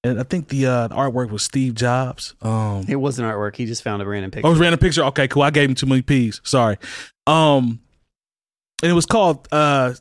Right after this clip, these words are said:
Speaker 1: Steve Jobs S L R three and a half or something like that, I believe was the name.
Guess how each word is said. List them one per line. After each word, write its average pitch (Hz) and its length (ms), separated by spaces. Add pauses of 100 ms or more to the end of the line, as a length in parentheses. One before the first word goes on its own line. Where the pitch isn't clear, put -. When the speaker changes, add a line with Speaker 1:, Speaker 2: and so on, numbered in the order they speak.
(120)
Speaker 1:
Steve 185 320
Jobs 160 380
S 147 400
L 147 240
R 143 460 (240)
three 147 360
and 123 100
a 120 40
half 135 460
or 123 80
something 139 180
like 139 140
that, 131 160
I 135 60
believe 135 240
was 123 80
the 123 80
name. 131 260